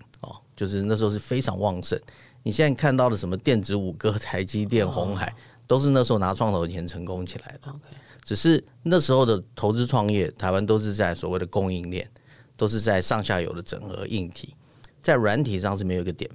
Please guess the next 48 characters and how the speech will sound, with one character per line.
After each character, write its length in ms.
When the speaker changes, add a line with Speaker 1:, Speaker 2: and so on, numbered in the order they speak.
Speaker 1:
范 120
的。 80
啊， 100
我 80
们 80
在 120
书 200
里 80
面 200
也 40
稍 120
微 100
做 180
了 60
一 60
个 40
表， 320
把 100
台 220
湾 240
从 360
九 200
九 280
年 180
末 240
期， 340
哦， 160
大 100
概 100
就 200
两 260
千 140
年 120
开 140
始 100
算 260
吧， 200
过 160
去 80
二 160
十 160
年， 180
有 180
两 260
千 180
万 160
美 180
金， 300